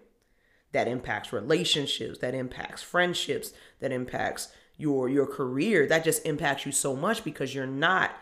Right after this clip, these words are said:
able to have that time where you express your emotions in a healthy way. So it sometimes may come off unhealthy. Another example,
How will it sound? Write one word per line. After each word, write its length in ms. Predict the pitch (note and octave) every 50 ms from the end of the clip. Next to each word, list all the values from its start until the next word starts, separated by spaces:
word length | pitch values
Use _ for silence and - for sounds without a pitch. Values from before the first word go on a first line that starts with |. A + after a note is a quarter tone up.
| - - - - _ _ _ -
able 380 | - E3+ G#3 A3+ G3 E3 D3+ C#3+
to 260 | - - - D3+ D3
have 560 | C#3+ C#3 - D#3+ E3 E3 D#3 D#3 D3 C#3 C#3+ D3+
that 220 | D3 - - -
time 400 | - - D3 D3 D3+ D3+ D3 C#3
where 100 | C3+ C#3
you 120 | C#3+ D3
express 460 | C#3+ C3+ - - - D3+ C#3+ C#3+ - D3+
your 100 | D3 C3+
emotions 720 | C3+ C3 C3 C3+ D#3+ F#3+ - - D#3+ C#3 A#2+ C3 B2+ - - - - - - - - _
in 120 | - D#3 D3
a 20 |
healthy 500 | - - - - F3+ A3+ C4 - - D#3+
way. 340 | C#3+ B2+ C3 C3 B2 B2 C#3+
So 220 | - - C#3+ C3
it 80 | A#2 A2 - - - - _ _ _ -
sometimes 420 | - G3+ F#3+ A3+ - D3 C3+ C#3+
may 120 | C#3+ C3
come 180 | B2+ - D3 C#3
off 220 | C3 C3 C3 - -
unhealthy. 540 | - D#3 D3+ C#3+ - A2+ F#2+ - - - - _ _ _ _ _ _ _ _ _ _ _ _ _ _ _ _ _ _ _ _ _ -
Another 420 | - C#3+ D#3+ F3 G3 G#3+ G3 E3
example, 540 | C#3+ C#3+ D3 D3+ B2 B2+ - - G#2+ G#2+ -